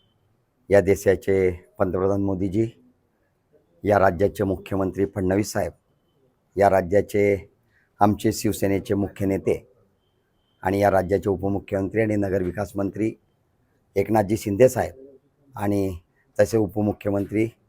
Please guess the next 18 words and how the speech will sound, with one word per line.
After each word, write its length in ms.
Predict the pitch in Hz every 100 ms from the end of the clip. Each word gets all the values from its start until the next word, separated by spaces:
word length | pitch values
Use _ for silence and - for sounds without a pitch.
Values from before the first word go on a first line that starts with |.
| _ _ _ _ _ -
माननीय 220 | 98 107 104
अजितदादा 500 | 95 110 95 101 104
पवार, 300 | 104 92 - - _ _ _ _ _ _ -
या 140 | 117
महायुतीच्या 760 | 110 104 117 117 117 117 110 110
माध्यमातून 580 | 104 95 101 104 127 113
जळगाव 320 | 107 101 107
महानगरपालिका, 880 | 104 98 101 92 95 101 95 98 - - _ _ _ _ _ _ _ _ -
माननीय 400 | 104 101 110 110 107 98 _ _ -
नामदार 520 | 107 107 104 110 107 - _ _ - - - _ 98
गुलाबराव 360 | 110 104 107
पाटील 300 | 104 107 107
साहेब, 300 | 101 113 113 147 - - -
माननीय 340 | 107 107 107 107
नामदार 400 | 104 101 107 95 - _ _ _ _ -
गिरीश 220 | 110 110
भाऊ 160 | 101 107
महाजन 440 | 107 98 104 104